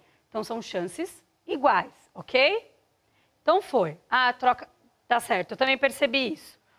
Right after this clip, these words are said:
Vou trocar a cor da caneta, galera. Pode deixar. Vamos agora pra nossa próxima telinha.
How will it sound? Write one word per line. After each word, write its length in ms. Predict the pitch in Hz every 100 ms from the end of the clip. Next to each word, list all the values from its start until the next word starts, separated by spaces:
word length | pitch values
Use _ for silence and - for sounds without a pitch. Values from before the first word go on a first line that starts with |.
| _ -
Vou 100 | 226
trocar 300 | 254 254 254
a 40 |
cor 200 | - 240
da 100 | 247
caneta, 440 | - 262 - -
galera. 500 | 180 196 196 156 156 - _ _ _
Pode 200 | - 214
deixar. 360 | 220 254 - - _ _ _ _ _ _
Vamos 220 | 277 349 339
agora 320 | 247 269 262
pra 180 | 277 254
nossa 220 | 254 262
próxima 420 | 277 285 - 302
telinha. 520 | 294 269 196 156 -